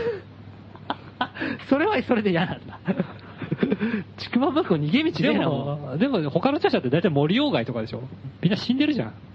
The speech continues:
Speaker 1: 大体死んでる人は、でも最近はね、あの、なんか、あれですよ、若いのも、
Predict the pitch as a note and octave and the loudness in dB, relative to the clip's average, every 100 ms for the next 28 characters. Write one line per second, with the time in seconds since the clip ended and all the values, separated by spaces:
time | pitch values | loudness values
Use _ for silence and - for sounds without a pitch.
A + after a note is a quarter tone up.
0 | - D3 G#3+ D4 - C#4+ C#4+ C4+ C#4 D4 | -10 2 2 2 0 0 0 -2 0 2
1 | A#3+ D3 D#3+ C3+ F4 F#4+ - G4 F#4+ G#4 | 2 2 2 2 2 0 -2 -2 0 0
2 | F#4 D4+ D#3+ B2+ D3+ - - C#3+ C#3 B2+ | 0 0 0 -2 -6 -4 0 0 0 0
3 | E3+ - A#2+ A2 - B2 D3+ D#3+ A#2+ A2 | 0 0 -2 -2 -4 0 0 0 -2 0
4 | C#3+ A3 G3 B2 G#2+ | 2 2 2 0 -4